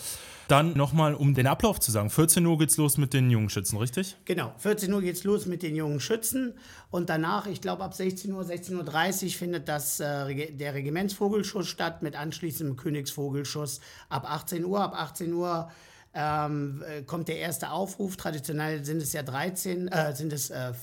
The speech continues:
Speaker 2: drei Aufrufe, Entschuldigung bitte.
Speaker 1: Dreizehn wäre
Speaker 2: Äh,
Speaker 1: auch was viel.
Speaker 2: dreizehn wäre was viel, da hast du vollkommen recht. Alle fünf Minuten frage ich dann nochmal nach.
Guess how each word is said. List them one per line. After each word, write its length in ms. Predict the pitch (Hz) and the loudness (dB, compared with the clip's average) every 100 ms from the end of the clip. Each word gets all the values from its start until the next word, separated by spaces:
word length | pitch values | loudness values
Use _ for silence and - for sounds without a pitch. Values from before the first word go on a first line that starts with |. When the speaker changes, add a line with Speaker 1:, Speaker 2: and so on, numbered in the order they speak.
| - | -8
Speaker 2:
drei 380 | 120 120 147 190 | -4 0 2 2
Aufrufe, 460 | 185 185 196 180 170 | 0 -2 -2 -2 -2
Entschuldigung 440 | 117 135 156 165 | -4 -4 -4 -2
bitte. 300 | 156 165 175 - - | -4 -4 -4 -6 -8
Speaker 1:
Dreizehn 360 | - 123 135 131 | 2 4 6 6
wäre 120 | 120 | 6
Speaker 2:
Äh, 20 | |
Speaker 1:
auch 60 | 117 | 6
was 120 | 113 | 2
viel. 220 | - 113 | 2 2
Speaker 2:
dreizehn 440 | 98 151 180 202 196 | 2 4 4 6 4
wäre 120 | 185 | 4
was 160 | 165 - | 4 2
viel, 180 | 196 | 0
da 140 | 190 160 | 2 2
hast 100 | 156 | 0
du 80 | 147 | -2
vollkommen 380 | 160 160 143 | -2 -2 -2
recht. 240 | 139 185 185 | 0 -2 -2
Alle 160 | 170 | -4
fünf 260 | 175 180 175 | -2 -2 0
Minuten 580 | 156 170 208 - 190 180 | 0 0 0 0 0 0
frage 300 | 185 151 156 | 0 0 0
ich 80 | 139 | -2
dann 160 | 160 | -2
nochmal 320 | 135 123 127 | -2 0 0
nach. 360 | 127 160 226 202 | 2 2 2 0